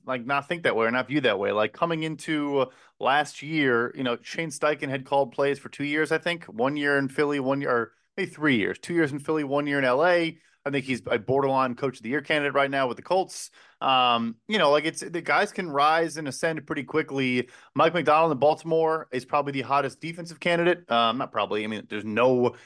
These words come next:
<laughs> reality where he isn't the hottest defensive candidate. He's been maybe the best coordinator in football this year. He's probably only coached plays in the N F L for two years now, I wanna say. He was at Michigan with Harbaugh, uh, you know, so he's done a lot. But,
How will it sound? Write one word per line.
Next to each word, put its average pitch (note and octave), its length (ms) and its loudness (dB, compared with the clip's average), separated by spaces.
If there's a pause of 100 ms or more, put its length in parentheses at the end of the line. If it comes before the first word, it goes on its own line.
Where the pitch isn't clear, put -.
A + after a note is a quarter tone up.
<laughs> A3 220 0
reality C#3+ 480 2
where C3+ 160 2
he C#3 120 2
isn't C#3+ 160 -2
the B2+ 100 0
hottest B2 260 2
defensive A#2+ 320 -8
candidate. A#2+ 340 0
He's A#2 140 -4
been B2 380 -2 (260)
maybe C#3 120 0
the B2+ 60 0
best C3 220 0
coordinator C#3 360 2
in A#2 60 -2
football C3+ 320 2
this A#2+ 240 0
year. A2+ 360 0 (340)
He's F3+ 100 -6
probably F3 240 0
only D#3 160 0
coached D3 280 -2 (120)
plays C#3+ 320 -2
in C3+ 60 -8
the C#3+ 100 -2
N D3 80 0
F C#3+ 160 -4
L D3+ 180 4
for C#3+ 140 -6
two E3 140 -10
years E3 260 -4
now, F3 140 0
I - 20 0
wanna F3+ 140 -2
say. G3+ 240 -2
He G3+ 60 -6
was F3 100 -2
at F3+ 80 -4
Michigan D#3 340 -4
with D#3+ 160 -2
Harbaugh, A#2+ 420 0 (280)
uh, C#3 360 0
you D3 80 -8
know, A#2+ 200 -4
so C#3+ 400 2 (220)
he's E3 120 -6
done D#3+ 220 2
a D#3 80 0
lot. B2 360 4
But, C3+ 260 0